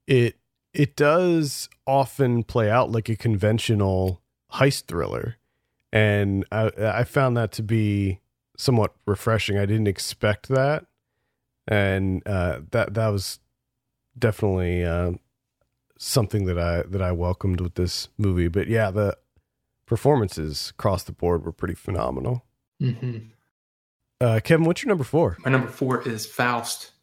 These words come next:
Speaker 2: by Andrea Bussman. Another thing that played on Festival Scope. She takes, uh, a camera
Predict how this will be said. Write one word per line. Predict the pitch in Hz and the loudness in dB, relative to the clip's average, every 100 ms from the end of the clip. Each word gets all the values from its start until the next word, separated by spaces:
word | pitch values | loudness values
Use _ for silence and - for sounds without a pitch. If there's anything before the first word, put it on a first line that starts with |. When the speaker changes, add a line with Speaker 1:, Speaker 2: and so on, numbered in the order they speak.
| _ - | _ -10
Speaker 2:
by | 107 104 | -6 -6
Andrea | 117 117 117 107 | -6 -6 -6 -4
Bussman. | 117 117 - 113 107 _ _ _ - - | -2 -4 -4 -8 -10 _ _ _ -20 -10
Another | - 117 120 120 | -2 2 2 2
thing | 120 | 0
that | 110 107 | -2 0
played | 117 107 | 0 0
on | 104 98 - _ | -2 -6 -12 _
Festival | 120 - 110 104 | -4 -4 -8 -12
Scope. | - 113 101 - _ _ _ _ | -8 -6 -6 -8 _ _ _ _
She | - - | -20 -12
takes, | - 156 151 - - | -2 0 0 -4 -4
uh, | 131 120 - | 0 0 0
a | 123 | -4
camera | - 143 135 131 | -4 -2 0 -2